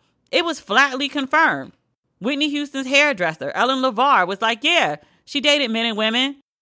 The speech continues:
There was a gentleman in the band. I can't remember if he was on drums or on bass, but he was like, 'Yeah, Whitney is what we would now call fluid.'" Okay. The Bodyguard in the other documentary was like, "Yeah, Whitney and Robin were a thing.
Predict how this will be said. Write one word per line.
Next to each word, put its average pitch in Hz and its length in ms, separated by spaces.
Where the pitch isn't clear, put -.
There 214 100
was 240 120
a 233 60
gentleman 247 420
in 262 100
the 247 80
band. 220 400
I 175 80
can't 226 240
remember 220 240
if 220 80
he 233 100
was 226 160
on 214 160
drums 208 380
or 233 80
on 233 200
bass, 208 360
but 196 140
he 262 120
was 247 180
like, 233 260
'Yeah, 269 340
Whitney 254 320
is 247 100
what 220 180
we 240 80
would 214 160
now 208 240
call 240 280
fluid.'" 269 460
Okay. 277 500
The 202 120
Bodyguard 240 880
in 208 120
the 214 140
other 294 200
documentary 226 720
was 220 220
like, 226 260
"Yeah, 247 360
Whitney 262 460
and 254 120
Robin 226 360
were 226 180
a 240 40
thing. 233 480